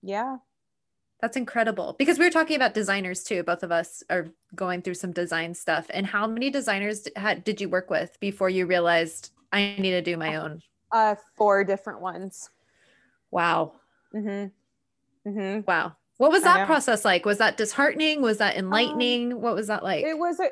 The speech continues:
Speaker 1: I think it was a comp-, you know, again, I was, I was operating on little, they, so there's the, there's the spoon variable. They call, they call people with chronic illness spoonies because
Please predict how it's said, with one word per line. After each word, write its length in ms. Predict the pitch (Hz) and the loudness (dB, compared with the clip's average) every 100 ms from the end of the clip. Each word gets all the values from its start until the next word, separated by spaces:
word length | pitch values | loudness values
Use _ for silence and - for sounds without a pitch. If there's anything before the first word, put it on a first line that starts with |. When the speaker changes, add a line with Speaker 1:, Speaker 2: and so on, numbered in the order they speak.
| - | -2
Speaker 1:
I 60 | 302 | -2
think 160 | 339 381 | -2 -4
it 80 | 330 | -6
was 140 | 349 | -6
a 60 | 359 | -8
comp-, 340 | - 294 277 | -6 -6 -6
you 100 | 294 | -6
know, 120 | 294 | -6
again, 260 | 254 294 302 | -4 -4 -4
I 100 | 233 | -4
was, 180 | 240 220 - | -4 -6 -6
I 140 | 233 | -4
was 140 | 233 - | -4 -4
operating 640 | - 226 262 269 262 254 240 | -2 -2 -2 -4 -4 -4 -6
on 260 | 220 214 | -6 -4
little, 420 | 214 220 220 220 - | -2 0 0 0 -4
they, 240 | 196 214 - - | -4 -4 -6 -20
so 360 | - 247 226 214 | -8 -2 0 0
there's 260 | 220 208 | -2 -2
the, 220 | 226 214 - 196 | -2 -2 -4 -6
there's 260 | 220 214 | -6 -4
the 120 | 208 | -6
spoon 540 | 208 - - 226 233 208 | -10 -12 -8 -6 -4 -4
variable. 640 | 190 185 180 175 175 170 | -2 -2 0 0 0 0
They 80 | 175 | -2
call, 360 | - 208 190 - | -2 2 2 0
they 100 | 202 | -8
call 280 | - 254 233 | -4 0 0
people 320 | 240 220 214 | -2 -8 -4
with 140 | 196 190 | -4 -6
chronic 400 | 214 190 185 - | -6 -4 -6 -8
illness 420 | 190 185 196 - - | -8 -8 -10 -14 -6
spoonies 520 | 240 220 165 165 - | -4 -4 -6 -10 -14
because 520 | 180 202 185 185 | -10 -2 -2 -2